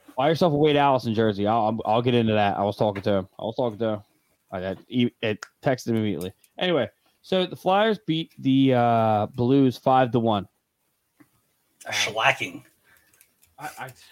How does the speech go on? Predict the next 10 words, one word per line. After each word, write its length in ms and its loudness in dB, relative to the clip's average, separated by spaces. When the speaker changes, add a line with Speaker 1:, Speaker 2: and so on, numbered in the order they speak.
Speaker 1:
it 160 -8
was 160 -8
a 40 -12
shellacking, 640 -8
but 200 -4
at 80 -10
the 80 -18
same 220 -8
time, 380 -6
um, 360 -8